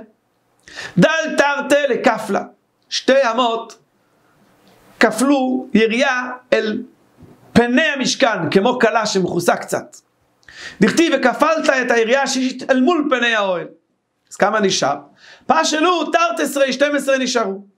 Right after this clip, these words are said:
משלי מלא רבי יהודה היינו דכתיב, "חצי היריעה העודפת תסרח." עשר ירדו עד למטה, ועוד שתי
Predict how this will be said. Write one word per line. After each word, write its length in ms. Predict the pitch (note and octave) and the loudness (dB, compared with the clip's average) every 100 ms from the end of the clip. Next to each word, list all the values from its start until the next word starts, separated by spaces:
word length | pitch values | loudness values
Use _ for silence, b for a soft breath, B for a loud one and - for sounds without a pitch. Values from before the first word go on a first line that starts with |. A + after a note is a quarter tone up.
| _ _ _ B B B | _ _ _ B B B
משלי 460 | F#4 F4 B3+ A#3 A#3 | 2 2 2 0 2
מלא 200 | A3 A3+ | 2 2
רבי 140 | A3 G#3+ | 0 0
יהודה 200 | A3 G3 | 0 0
היינו 200 | A3+ A3+ | 0 -2
דכתיב, 340 | G#3+ - A#3 | -2 -2 -4
"חצי 420 | F3 A#3 A#3 D4+ | 0 -2 -2 0
היריעה 520 | A3+ A3+ A3 A3+ A3 A3 | 2 2 2 2 2 0
העודפת 460 | A3 G#3 A3+ A3+ A#3 | 0 0 -2 -2 -6
תסרח." 560 | A#3 B3+ D4 D4+ - _ _ _ _ B B B B | -6 0 0 -2 -12 _ _ _ _ B B B B
עשר 380 | E4+ D4+ E4 D4 | 0 0 0 2
ירדו 320 | C4+ - C#4+ | 2 2 2
עד 140 | B3 | 2
למטה, 460 | B3 A3 E3+ F#3+ G3 | 0 0 -2 -2 -2
ועוד 220 | G#3 D4 | 0 0
שתי 140 | D4 | 0